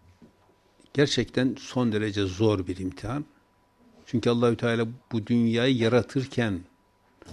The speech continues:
imtihana göre ya-, yaratmış.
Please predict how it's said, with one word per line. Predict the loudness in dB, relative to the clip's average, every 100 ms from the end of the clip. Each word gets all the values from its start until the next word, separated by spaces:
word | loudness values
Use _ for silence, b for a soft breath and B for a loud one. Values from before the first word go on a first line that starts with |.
| B B B B B _ -4
imtihana | -2 0 0 0 2
göre | 2 2
ya-, | 2 2 -2 0
yaratmış. | 0 0 -2 -4 -6 -6 -12